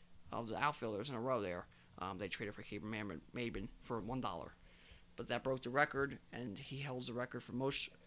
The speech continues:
wh-, which players traded the most in L B history. Cameron Maybin nine times.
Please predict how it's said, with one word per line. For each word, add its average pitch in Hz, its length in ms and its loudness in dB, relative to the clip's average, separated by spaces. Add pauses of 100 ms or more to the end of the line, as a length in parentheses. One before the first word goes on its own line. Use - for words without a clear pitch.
(440)
wh-, 143 200 -4
which 151 200 2
players 147 300 6
traded 143 240 6
the 107 60 -2
most 135 240 6
in 135 60 4
L 123 60 4
B 120 80 2
history. 175 360 4
Cameron 135 300 4
Maybin 120 220 4
nine 110 280 0
times. - 480 -4